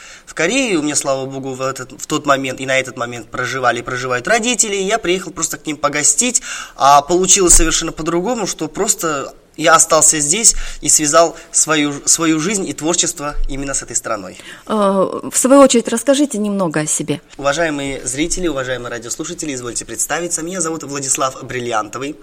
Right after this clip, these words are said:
Speaker 1: А, являюсь пародистом вот уже почти десять лет. А, работаю, как говорится, уже и ведущим, и тамадой. В полной мере, конечно же, могу сказать, что занимаюсь, занимаясь творчеством,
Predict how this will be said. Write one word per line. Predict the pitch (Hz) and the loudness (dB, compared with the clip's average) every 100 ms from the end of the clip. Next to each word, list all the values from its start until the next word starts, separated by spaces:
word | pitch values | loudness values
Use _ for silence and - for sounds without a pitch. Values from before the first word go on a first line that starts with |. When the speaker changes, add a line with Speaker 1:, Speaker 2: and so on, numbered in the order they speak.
| - | -16
Speaker 1:
А, | - 113 113 117 | -6 -4 -2 -4
являюсь | 135 165 165 156 | -4 -2 0 0
пародистом | 156 151 131 - 123 | -2 -4 -2 -4 -4
вот | 123 123 | -10 -10
уже | 120 | -6
почти | 131 - 120 | -6 -6 -4
десять | 135 120 107 | 0 0 -2
лет. | 107 113 - - - | -6 -8 -10 -20 -18
А, | - 113 117 123 | -4 0 2 2
работаю, | 143 147 135 120 | 0 -2 -8 -8
как | 117 | -6
говорится, | 113 110 101 107 | -4 -4 -6 -10
уже | 104 113 | -12 -6
и | 156 | -4
ведущим, | 143 147 156 160 | -2 -2 -2 -4
и | 151 143 | -6 -8
тамадой. | 127 120 113 131 135 | -8 -6 -6 -4 -6
В | 135 - | -10 -4
полной | 190 190 160 | -2 0 0
мере, | 160 143 135 | 0 0 -2
конечно | 135 131 - 123 | -4 -4 -6 -8
же, | |
могу | 127 123 120 | -6 -6 -6
сказать, | - 117 110 | -4 -4 -4
что | - 110 107 101 - | -4 -6 -12 -14 -8
занимаюсь, | 127 143 143 139 135 - - - | -6 -2 0 0 0 -4 -6 -8
занимаясь | 127 151 151 143 139 | -4 0 2 2 0
творчеством, | - 180 196 - 127 - 101 | 0 2 4 2 0 -4 -14